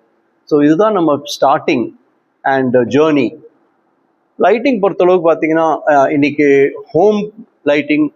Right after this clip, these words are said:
and ஆஃபீஸ் லைட்டிங், ஆஹ், ஷோரூம்ஸ் லைட்டிங், ரீட்டைல் லைட்டிங், ஆஹ், இன்ஸ்டிடியூஷனல் லைட்டிங், ஆஹ், காலேஜஸுக்கு, ஆஹ், பப்ளிக் ஏரியாஸுக்கு, ஹோட்டல்ஸுக்கு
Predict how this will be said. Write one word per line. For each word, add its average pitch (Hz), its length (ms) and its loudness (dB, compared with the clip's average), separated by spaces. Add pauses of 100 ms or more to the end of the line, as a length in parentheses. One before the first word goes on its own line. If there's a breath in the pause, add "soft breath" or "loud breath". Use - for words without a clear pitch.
(260)
and 143 240 0 (140)
ஆஃபீஸ் 151 380 0
லைட்டிங், 139 400 0 (640)
ஆஹ், 127 540 2 (120)
ஷோரூம்ஸ் 190 600 0
லைட்டிங், 143 420 0
ரீட்டைல் 160 400 0
லைட்டிங், 139 420 0 (520)
ஆஹ், 127 280 0
இன்ஸ்டிடியூஷனல் 175 800 0
லைட்டிங், 135 440 0 (120)
ஆஹ், - 240 -2 (120)
காலேஜஸுக்கு, 160 800 0 (800)
ஆஹ், 120 500 2 (260)
பப்ளிக் 170 480 -2
ஏரியாஸுக்கு, 147 680 0 (300)
ஹோட்டல்ஸுக்கு 165 760 -4